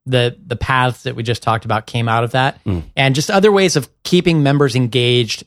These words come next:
Speaker 1: and, um, retaining them for longer as
Speaker 2: Yeah.
Speaker 1: members. So when you take your foot off of one gas pedal, then suddenly you're like, "Oh, sh-, like, this other stuff is going by the wayside." So
Speaker 2: Mm-hmm.
Speaker 1: we decided to turn our attention back to growth because we plat-, we plateaued a little bit with
Speaker 2: Yeah.
Speaker 1: growth.
Speaker 2: Yeah.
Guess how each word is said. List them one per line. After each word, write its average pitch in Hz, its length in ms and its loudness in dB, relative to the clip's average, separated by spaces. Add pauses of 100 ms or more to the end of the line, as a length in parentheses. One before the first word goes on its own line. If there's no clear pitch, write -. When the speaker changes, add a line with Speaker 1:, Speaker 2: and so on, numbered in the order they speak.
Speaker 1:
and, 117 520 0 (340)
um, 123 240 2
retaining 160 400 2
them 104 160 0
for 113 120 -4
longer 104 360 -4
as 123 160 0
Speaker 2:
Yeah. 90 60 2
Speaker 1:
members. 113 380 -2 (400)
So 175 180 2
when 165 160 2
you 160 60 2
take 185 260 2
your 165 120 4
foot 170 200 2
off 151 160 2
of 135 60 2
one 208 140 4
gas 151 240 2
pedal, 131 300 2
then 139 320 2
suddenly 143 420 0
you're 131 160 0
like, 123 160 -2
"Oh, 156 140 2
sh-, 135 40 2 (260)
like, - 260 -2
this 123 240 -4
other 160 140 2
stuff 123 320 -4
is 110 80 -10
going 120 200 -2
by 113 80 -2
the 107 80 -8
wayside." 113 360 -6
So 143 140 2
Speaker 2:
Mm-hmm. 113 280 0
Speaker 1:
we 165 100 4
decided 180 320 2
to 127 100 -10
turn 156 180 2
our 139 120 4
attention 123 340 -2
back 117 240 0
to 117 60 -6
growth 160 380 2
because 131 240 -2
we 139 100 0
plat-, 160 320 0 (180)
we 131 200 -2
plateaued 175 580 0
a 113 60 -4
little 107 180 0
bit 98 220 -6
with 107 140 2
Speaker 2:
Yeah. 85 40 -2
Speaker 1:
growth. 104 300 0 (180)
Speaker 2:
Yeah. 98 160 0